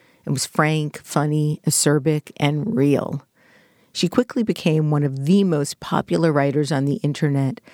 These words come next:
so much so the New York Times appointed her Queen of the Mommy Bloggers. But Heather was more than that. As Liz Lenz wrote in her op-ed in the Washington Post last week,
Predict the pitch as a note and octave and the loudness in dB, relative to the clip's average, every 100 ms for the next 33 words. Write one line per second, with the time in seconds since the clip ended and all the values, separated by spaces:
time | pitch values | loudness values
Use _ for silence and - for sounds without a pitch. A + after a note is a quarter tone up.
0 | - - - B3 A3+ - - D3+ C#3 C3+ | -18 -2 0 2 2 0 -2 0 0 0
1 | D3+ D3+ C#3+ - - C#3 C#3+ D3+ - G3 | 0 0 -2 -4 -2 0 0 -2 0 0
2 | F3 D#3 C#3+ C#3 C3+ - _ - - F3+ | 0 -2 -2 -2 -2 -8 _ -18 0 2
3 | G3+ G#3 - F3 D3+ D#3 C#3+ C3+ D3 C#3 | 2 0 0 -2 0 0 2 2 2 0
4 | A3+ A#3 - - - - - - _ _ | -2 -6 -6 -6 -8 -8 -14 -16 _ _
5 | _ _ _ - E3+ C#4+ E4 A#3+ D#3 D#3 | _ _ _ -2 0 -2 0 0 2 2
6 | D3 D3 C#3 C#3 C3 - - - - - | 4 4 4 0 -2 -4 -6 -10 -14 -20
7 | - - E3 C#3+ E3+ F3+ E3+ D#3+ D3 D3 | -20 -4 -2 0 2 2 2 0 2 0
8 | C#3+ C#3+ C#3+ D3+ C#3+ C3+ - D3 - D3 | 0 0 2 0 -2 -2 0 0 0 0
9 | C#3 C#3+ C#3+ C#3 C#3 D3 C#3 D3 C#3 C#3 | 0 0 0 0 -2 -2 0 0 2 0
10 | C3 D3 C3+ - - C#3 C3+ - | 0 0 -2 -2 0 0 -2 -10